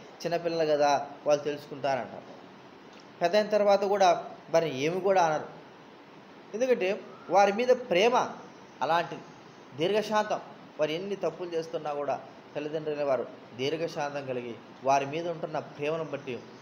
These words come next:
వారిని క్షమిస్తూ వారిని మరి, ఆ, నడిపిస్తూ వచ్చేవారుగా చూస్తూ ఉంటున్నాం. అలాగ అంతకంటే గొప్పగా తండ్రి అయిన దేవుడు మన పట్ల చూపిన ప్రేమను మనము మర్చిపోకూడదు. మనం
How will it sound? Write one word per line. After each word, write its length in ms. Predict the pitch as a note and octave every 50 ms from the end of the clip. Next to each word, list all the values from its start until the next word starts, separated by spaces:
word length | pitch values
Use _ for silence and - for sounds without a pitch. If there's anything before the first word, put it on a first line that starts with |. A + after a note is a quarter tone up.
| - -
వారిని 220 | B2+ B2+ B2 B2 A#2
క్షమిస్తూ 600 | - - - C3 C#3 C#3+ C#3 - - C#3 A#2+ G2+ - - - - - - -
వారిని 420 | D3+ D#3+ F3 E3+ E3 F3 D3 A2+ - - - - - - -
మరి, 380 | F3+ F#3+ F#3+ F#3 E3+ C#3+ - - - - - - - C3
ఆ, 360 | D3 D3 D3+ D3 C#3+ C#3 C#3 C3 B2 A2+ - - - A#2 A2+
నడిపిస్తూ 500 | C3+ D3 F3 F#3+ G3 G#3 - - - G3+
వచ్చేవారుగా 480 | F#3 - - F3+ D#3+ D#3+ D#3+ D#3 D3+ D3+
చూస్తూ 380 | C3+ - - B2+ - - C3
ఉంటున్నాం. 400 | A#2+ A2 G2+ - - - - - - - - - - - - - - -
అలాగ 340 | G#2 A#2+ C3 C3+ C#3 C3 C3
అంతకంటే 460 | B2+ B2+ B2+ - C#3 C#3 C3+ C3 C3+
గొప్పగా 520 | A#2+ B2 A#2+ - - B2 A#2+ A#2+ A#2 A2 - - - - - - - -
తండ్రి 200 | C#3 C3 C3+ D3
అయిన 120 | C#3+ C3+
దేవుడు 400 | C3 C3 C3 B2 B2 A#2 A2+ A2+ A2 - - - - - - A#2+
మన 140 | B2 C3+
పట్ల 260 | C3+ C3+ D3 - - C#3
చూపిన 360 | C3+ - C#3+ C3 - B2+ B2
ప్రేమను 680 | A#2 - - - C#3+ E3+ G3 F#3+ F#3 D#3+ C3+ B2 A#2 - - - - - - -
మనము 380 | C3 C3+ C3+ C3 B2 A#2 A#2 A#2 - - - - -
మర్చిపోకూడదు. 840 | G#2+ A2 B2 C#3+ D3+ - D#3+ D3+ - D3+ C#3+ C#3 C3 C3+ C3 B2
మనం 180 | B2 B2 A#2